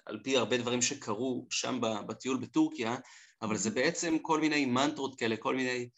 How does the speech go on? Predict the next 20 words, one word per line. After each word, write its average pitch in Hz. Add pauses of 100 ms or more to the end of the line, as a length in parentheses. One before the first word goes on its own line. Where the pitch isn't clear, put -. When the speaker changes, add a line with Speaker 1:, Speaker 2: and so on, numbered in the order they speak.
(340)
Speaker 1:
משפטים 147
שאבא 131
שלי 123 (600)
חוזר 123
עליהם 117 (440)
תמיד, 120 (120)
כל 127
החיים. 107 (440)
Speaker 2:
מהמם. 208
Speaker 1:
ואחד 208
המשפטים 127
האלה 120 (300)
הוא, 120
"אתה 117
חייב 185
להקיף 202
את 180
עצמך 143
באנשים 139 (140)
הנכונים." 117